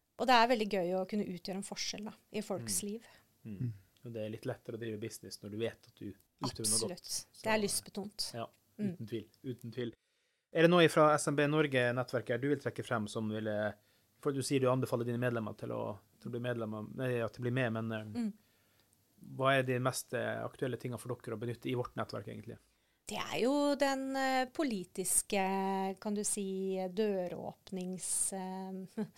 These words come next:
Speaker 2: Mm.
Speaker 1: alt dere kan bistå medlemmene med der. Og så er det jo advokathjelp, ikke
Speaker 3: Mm.
Speaker 1: sant? Og så har dere jo mange gode medlemsfordeler,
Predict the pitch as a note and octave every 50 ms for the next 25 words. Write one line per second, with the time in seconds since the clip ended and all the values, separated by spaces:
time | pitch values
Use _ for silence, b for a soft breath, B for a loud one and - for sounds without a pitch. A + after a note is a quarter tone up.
0 | - - C3+ B2 A#2+ C3 A#2 G#2 G2+ F#2+ B B B _ _ - - - - -
1 | B2 - - - B3 A#3 A3 - A#3+ G#3 G#3+ - A#3 A#3 G#3 A#3+ A3 G3+ F#3+ -
2 | - - G#3 G#3 G#3+ G3+ F#3 F#3+ F#3 F#3 F#3 F#3 F#3+ G3 G3+ G3+ G3+ G3+ G3+ G3
3 | G3+ G3 F3 G#3 G3+ G3+ G3+ G3 F#3 G3 F#3 G#3+ D4 G4+ G#4 - - B B B
4 | B B A3 - - A3+ F#3+ F3 F3+ G3 F#3+ - F#3 F3 F3 E3+ - - - G3+
5 | A3 C#4 D#4+ D#4+ - - E4+ F4 F4 E4+ - _ B B B B B - D#3+ C#3
6 | A#2+ D#3 G#3 A#3+ B3+ C4 - A3+ A3+ - A#3+ A#3 - - G3+ F#3 F3 F3+ F3 F3
7 | G#3+ A#3+ B3+ B3+ A#3 G3+ G3 G3 F#3 F#3 G3+ F#3 F#3 F#3 F#3+ F#3+ F3+ F#3 F#3+ F#3
8 | F3 - - - - F3+ F#3+ F#3 F3+ F#3+ A#3 D4+ F4+